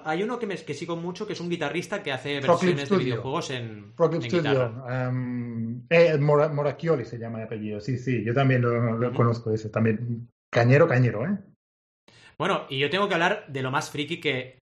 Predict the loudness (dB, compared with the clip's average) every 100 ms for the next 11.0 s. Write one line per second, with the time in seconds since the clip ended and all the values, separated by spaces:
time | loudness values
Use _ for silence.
0 | -10 -6 -4 -4 -6 -6 -4 -4 -2 -2
1 | -2 -4 -4 -4 -2 -4 -6 -10 -16 _
2 | _ _ -8 -4 -4 -4 -4 -4 -6 -6
3 | -6 -4 -6 -8 -14 -20 _ _ -4 -2
4 | 0 -2 -4 -4 -4 -2 -2 -2 -2 -6
5 | _ -16 -10 -10 -2 2 2 0 -6 -4
6 | -4 -4 -8 -8 -2 2 4 4 -2 -8
7 | -10 -8 -4 -2 -2 -4 -2 -2 -2 -4
8 | -4 -4 -4 -4 -4 -8 -16 _ -2 0
9 | 0 -2 -2 -2 -4 -6 -6 -4 -4 -4
10 | -6 -6 -6 -6 -6 -6 -6 -4 -4